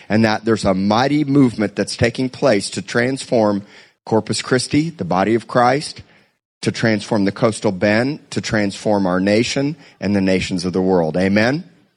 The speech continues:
So normal looks like a lot of things in the Bible. I mean, obviously the Bible is full of what normal should look like. Now, the Bible also has a lot of what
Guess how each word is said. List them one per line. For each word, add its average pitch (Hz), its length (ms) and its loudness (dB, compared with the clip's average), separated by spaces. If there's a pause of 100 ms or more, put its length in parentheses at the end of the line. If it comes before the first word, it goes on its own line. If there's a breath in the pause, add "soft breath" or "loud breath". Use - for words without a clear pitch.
(340 loud breath)
So 131 220 2
normal 147 560 2
looks 139 260 0
like 139 220 0
a 127 60 -2
lot 123 240 2
of 120 120 -4
things 127 300 2
in 117 120 2
the 117 60 4
Bible. 127 640 2
I 113 120 -2
mean, 120 160 2
obviously 127 500 0
the 107 100 2
Bible 120 640 0 (420 loud breath)
is 113 440 2
full 165 360 0
of 113 120 0
what 120 180 2
normal 117 320 2
should 107 240 -4
look 139 220 0
like. 87 240 -2 (500 loud breath)
Now, 127 160 2
the 123 100 0
Bible 127 380 2
also 147 320 2
has 127 260 -2
a 120 60 -2
lot 117 300 2
of 107 180 -4
what 117 340 2